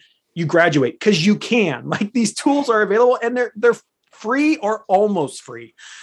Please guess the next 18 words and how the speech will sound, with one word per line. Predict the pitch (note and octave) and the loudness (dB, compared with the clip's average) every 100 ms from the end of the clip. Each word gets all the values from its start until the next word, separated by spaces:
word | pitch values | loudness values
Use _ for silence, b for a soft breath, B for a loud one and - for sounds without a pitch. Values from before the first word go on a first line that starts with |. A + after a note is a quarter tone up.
| B B | B B
You | E3 | 2
know, | D#3 F3 | 4 2
I | F3 | 0
mean, | F3+ F#3+ | -2 -2
it's | F#3 | -2
amazing | G3+ B3+ G#3+ A#3+ G3+ G#3 G3 F3 - _ - | -2 0 0 0 -2 -2 -2 -6 -12 _ -4
what | E3 F3 | -2 -2
you | F3 F3 | -4 -8
can | D#3+ D3+ | -4 -4
do | A#2 D3+ G3 | 0 2 4
nowadays | G#3 C#3+ C3+ B2+ A#2+ B2+ - | 2 0 -6 -6 -4 -4 -4
to | - D3 C#3+ C3 B B B | 0 2 2 0 B B B
empower | D#3+ D#3 - E3+ E3+ E3+ | -2 -2 0 2 2 0
kids | - D#3 E3+ - | -2 -4 -4 -6
to | E3 | -8
have | C#3+ D3 D3+ | -4 -2 -2
that | C3+ C3+ C3 | -2 -6 -4
voice, | B2+ A2 - - | -6 -4 -4 -4